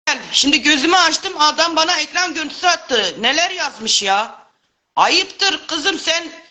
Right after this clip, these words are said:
sen, sen hayırdır yani, hayırdır diyeceğim ben sana. Sen benim bütün sayfa arkadaşlarıma şimdi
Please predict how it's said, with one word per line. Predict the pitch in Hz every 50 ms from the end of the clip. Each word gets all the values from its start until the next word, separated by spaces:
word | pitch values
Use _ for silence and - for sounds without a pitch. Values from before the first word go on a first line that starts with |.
| _ _ _ _ _
sen, | - - 247 285 311 294 - - - 233 208 -
sen | - - - 262 311 311
hayırdır | 277 247 247 262 311 381 440 453 427 - 440 440 403
yani, | 381 320 277 262 240 220 214 202 196
hayırdır | 196 226 254 311 349 392 349 - 370 302 254
diyeceğim | 233 294 285 - - 392 427 403
ben | 403 392 370
sana. | - - 254 233 220 208 202
Sen | - 285 294 285
benim | 302 302 311 349 302
bütün | 349 349 - 392
sayfa | 392 - 330 302 294 - 349
arkadaşlarıma | 349 330 330 320 294 294 285 - 285 285 277 320 359 359
şimdi | - - 320 311 294